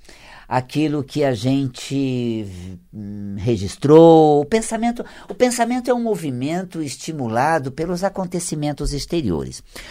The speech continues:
O pensamento, ele se manifesta como símbolo. Olha que tema interessante, né? Como surgem os pensamentos e como nós formulamos os pensamentos. Então, veja,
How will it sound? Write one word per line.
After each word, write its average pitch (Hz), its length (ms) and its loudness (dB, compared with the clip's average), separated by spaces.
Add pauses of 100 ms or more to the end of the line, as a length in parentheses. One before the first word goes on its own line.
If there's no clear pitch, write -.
(120)
O 202 80 -4
pensamento, 226 560 0
ele 202 160 4
se - 160 -4
manifesta 156 760 2
como 170 280 -2
símbolo. 131 720 2
Olha 151 200 2
que 175 120 -8
tema 151 260 -4
interessante, 147 800 -6
né? 131 220 0 (340)
Como 165 280 6
surgem 147 340 -4
os 131 80 -8
pensamentos 123 800 -4
e 117 60 -8
como 131 280 -6
nós 131 340 0 (220)
formulamos 160 880 2
os 151 160 -6
pensamentos. 131 800 -2
Então, 131 280 -2
veja, 165 360 2